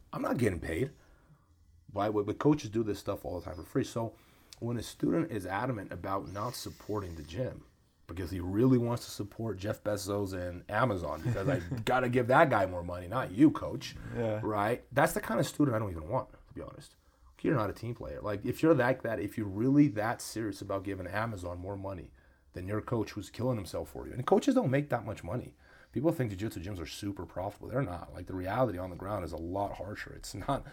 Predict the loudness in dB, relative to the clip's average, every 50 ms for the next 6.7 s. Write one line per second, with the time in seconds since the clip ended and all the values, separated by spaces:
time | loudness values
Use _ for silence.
0 | -16 -18 -16 -16 -16 -16 -10 -8 -6 -2 0 4 6 6 8 8 8 8 10 10
1 | 10 10 10 8 6 6 8 8 8 8 6 4 2 0 0 0 0 0 0 -2
2 | 0 0 0 2 2 2 2 0 -2 -4 -6 -4 -4 -6 -6 -8 -10 -12 -12 -12
3 | -4 0 2 2 4 6 8 8 8 6 4 0 -8 -14 -6 -2 -2 -2 -2 0
4 | -2 -2 0 0 -2 -2 -4 -6 -6 -10 -12 -14 -16 -18 -18 -18 -18 -10 -8 -8
5 | -4 -4 -4 -2 0 2 2 4 4 2 0 -2 -4 -8 -6 -6 -6 -8 -6 -8
6 | -10 -10 -8 -10 -10 -8 -6 -6 -6 -6 -6 -8 -12